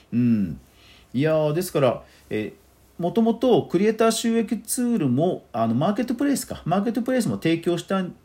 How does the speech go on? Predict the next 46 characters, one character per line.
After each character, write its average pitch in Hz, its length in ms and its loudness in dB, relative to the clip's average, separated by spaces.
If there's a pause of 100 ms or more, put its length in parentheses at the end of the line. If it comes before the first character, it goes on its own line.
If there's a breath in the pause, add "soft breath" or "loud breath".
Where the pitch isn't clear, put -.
(180)
い 156 100 -6
た 185 160 -2
ん 151 160 -2
で 101 80 -2
す 101 180 -6
が、 117 120 0
広 147 240 -2
告 151 200 -4
収 143 160 -2
入 135 80 0
の 180 140 -4
分 107 340 -4
配 107 360 0
も、 185 360 -2 (220 loud breath)
ま 208 100 0
あ、 - 40 2
パ 147 140 2
ル 113 60 0
ス - 140 -10
で、 170 240 -4 (500 soft breath)
ま 180 140 -2
あ、 98 180 -2 (540)
う 135 40 -4
ん、 101 440 0 (300)
な、 127 320 0 (160)
か-、 - 340 -4
米 143 180 2
国 175 160 -2
は 202 80 0
か 135 140 -2
な 139 120 2
っ 139 100 -10
て - 120 -6
い 98 80 0
る 104 100 -2
と。 76 220 -8 (800 loud breath)
ま 160 220 4
あ、 131 60 4
で 160 80 -2
す - 100 -8
か 170 80 2
ら、 123 260 4 (300 loud breath)
ね、 175 320 -2 (160)
あ 117 120 -4
の 113 100 0
ー、 104 600 -2